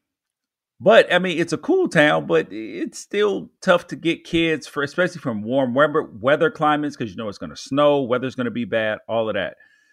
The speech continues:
And last thing, future outlook. I give 'em a fifteen. They're gonna be somebody who's gonna be a thorn in some Pac-twelve team's side. They're not gonna be able to beat Washington very much 'cause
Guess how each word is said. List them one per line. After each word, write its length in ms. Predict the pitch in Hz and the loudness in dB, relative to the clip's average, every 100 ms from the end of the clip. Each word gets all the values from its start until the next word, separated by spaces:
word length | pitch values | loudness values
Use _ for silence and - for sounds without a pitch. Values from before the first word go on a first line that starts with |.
| _ _ _ _ | _ _ _ _
And 260 | 139 139 135 | -2 -2 2
last 420 | 139 147 151 - | 4 4 4 0
thing, 440 | 139 127 117 117 - | -2 -2 -2 -6 -4
future 380 | 143 147 135 - | -4 -2 -4 -4
outlook. 540 | 127 135 - 95 - - | 0 0 -2 -10 -14 -8
I 80 | 113 | -4
give 180 | 110 135 | -2 -2
'em 80 | 120 | -2
a 40 | |
fifteen. 640 | - 139 127 - 104 76 _ _ _ _ _ _ _ _ _ _ _ | -4 -4 -4 -8 -12 -12 _ _ _ _ _ _ _ _ _ _ _
They're 140 | 139 151 | 0 2
gonna 180 | 165 | 0
be 420 | 143 147 143 135 123 | 0 0 0 -2 -6
somebody 440 | 139 131 131 123 | -6 0 0 0
who's 160 | 123 123 | -2 -4
gonna 140 | 117 | -4
be 120 | 110 | -6
a 140 | 95 - - | -6 -6 0
thorn 520 | 139 143 143 139 139 | 2 4 4 2 -2
in 320 | - 127 123 | -8 -8 -6
some 440 | - 127 120 110 - | -6 -6 -4 -6 -4
Pac-twelve 580 | 127 123 - 127 120 - | -2 -2 -2 -2 -2 -4
team's 340 | 120 113 - | -8 -8 -10
side. 1000 | - - - - 127 139 139 147 139 131 _ _ _ _ | -14 -14 -14 -4 2 4 4 2 0 -6 _ _ _ _
They're 100 | 104 | -12
not 320 | 104 131 151 | -2 2 2
gonna 140 | 143 139 | 2 0
be 220 | 135 135 | 0 0
able 120 | 127 | -2
to 80 | 120 | -4
beat 340 | 107 123 123 | -6 -6 -6
Washington 680 | 120 110 135 131 131 117 123 | -6 0 0 0 -4 -6 -6
very 300 | 123 123 120 | -2 -2 -2
much 400 | 110 113 110 - | -2 -2 -2 -6
'cause 400 | 110 104 90 - | -8 -8 -10 -18